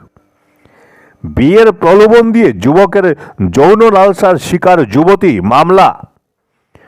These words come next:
চলতি মাসের শেষেই বিজেপির প্রথম প্রার্থী তালিকা বাদ পড়তে পারেন সত্তর ঊর্ধ্বরা।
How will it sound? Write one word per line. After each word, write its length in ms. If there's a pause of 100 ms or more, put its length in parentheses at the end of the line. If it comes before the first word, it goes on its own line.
(380)
চলতি 380
মাসের 360
শেষেই 500
বিজেপির 500
প্রথম 460
প্রার্থী 420
তালিকা 520 (340)
বাদ 460
পড়তে 440
পারেন 360 (340)
সত্তর 540
ঊর্ধ্বরা। 580